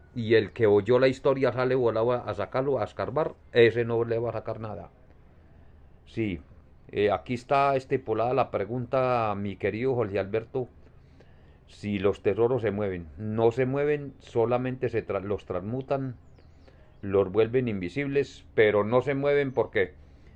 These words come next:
ahora hay otra, cuando el aparato suyo le marca que el duen-, que es cuidado por un duende, el duende coge una moneda en la mano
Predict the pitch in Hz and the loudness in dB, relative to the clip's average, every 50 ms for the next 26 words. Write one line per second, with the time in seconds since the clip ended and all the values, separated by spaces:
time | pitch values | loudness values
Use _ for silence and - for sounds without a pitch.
0 | - - - - - - 131 135 139 147 156 160 160 160 160 151 - 123 113 - | -20 -20 -20 -10 2 8 10 10 10 10 10 8 8 6 4 2 2 0 -4 -4
1 | - 117 120 120 117 120 120 123 120 117 - - 113 117 123 131 - 151 135 151 | 0 2 2 2 2 4 2 4 4 2 2 2 0 0 0 0 -2 -6 -6 -6
2 | 151 147 156 143 131 113 117 117 113 - - 95 90 85 - - - - - - | -6 -4 -2 -2 -2 -2 -2 -2 -6 -6 -10 -14 -14 -14 -18 -20 -20 -20 -20 -20
3 | - - - - - - - - - - - - - - - 110 110 110 98 110 | -20 -20 -20 -20 -20 -20 -20 -20 -20 -20 -20 -18 -8 2 4 4 4 4 2 4
4 | 113 123 123 120 - - - - - 123 120 - - 147 147 147 151 147 135 127 | 4 4 4 4 -4 -12 -10 -2 0 0 0 0 -2 4 4 4 4 4 2 2
5 | 120 120 123 123 143 151 151 139 139 120 117 107 113 123 123 131 143 139 - 143 | 2 2 0 2 2 2 4 4 2 2 2 2 2 2 2 2 0 0 0 0
6 | 135 131 147 147 143 143 135 117 113 120 127 135 143 135 120 117 135 151 156 147 | 0 0 0 -2 -2 -2 -2 -2 -2 0 0 0 0 0 0 0 -2 -2 -2 -4
7 | 147 | -6